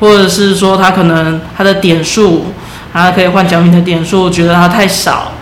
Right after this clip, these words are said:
她可能那一周的时候她就弄丢了两次。那第一次她，我就相信她的话，可第二次我发现她会有说谎的行为。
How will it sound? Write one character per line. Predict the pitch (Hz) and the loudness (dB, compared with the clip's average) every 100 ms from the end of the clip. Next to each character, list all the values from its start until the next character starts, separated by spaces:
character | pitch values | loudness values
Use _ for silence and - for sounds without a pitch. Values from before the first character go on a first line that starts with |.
| - - | -12 -8
她 | |
可 | 180 170 | -4 -2
能 | 165 | 0
那 | 180 | 2
一 | 196 | 2
周 | 185 190 180 | 2 2 2
的 | 175 | 2
时 | 165 180 | 0 2
候 | 180 | 2
她 | 185 | 2
就 | 190 | 2
弄 | 202 180 | 2 2
丢 | 185 | 0
了 | 170 | 0
两 | - - | -2 -6
次。 | - 170 | -10 -6
那 | 196 254 | -4 -2
第 | 254 247 | 0 -2
一 | |
次 | 247 247 220 208 | 0 0 0 0
她， | 208 208 202 202 - - - | 2 2 2 -2 -10 -16 -10
我 | - | -2
就 | 196 | 0
相 | 233 208 | 2 2
信 | 202 202 | 2 2
她 | 180 | 2
的 | 170 | 0
话， | 175 165 160 | 0 -2 0
可 | 214 | -2
第 | 226 | 2
二 | 220 | 2
次 | 214 | 2
我 | |
发 | 175 185 | 2 2
现 | 190 | 2
她 | 185 190 | 0 -2
会 | 190 196 | 0 0
有 | 160 165 | 0 -2
说 | - 202 | -2 0
谎 | 190 160 | 2 0
的 | |
行 | 175 160 165 165 | -4 -6 -4 -4
为。 | - | -6